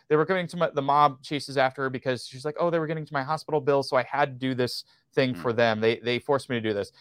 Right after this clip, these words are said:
Speaker 1: You find out one of the other guys, you know, uh, led some,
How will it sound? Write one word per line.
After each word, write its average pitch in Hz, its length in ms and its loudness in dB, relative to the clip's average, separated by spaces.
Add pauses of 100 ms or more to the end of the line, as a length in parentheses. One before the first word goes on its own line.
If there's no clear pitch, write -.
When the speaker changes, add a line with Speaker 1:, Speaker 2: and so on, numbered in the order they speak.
(160)
Speaker 1:
You 131 100 -6
find 143 220 4
out 131 160 0
one 143 180 4
of 135 60 -2
the 135 100 4
other 139 160 6
guys, 127 480 4
you 139 140 -4
know, 110 240 0 (100)
uh, 113 180 4
led 110 360 2
some, 117 400 -4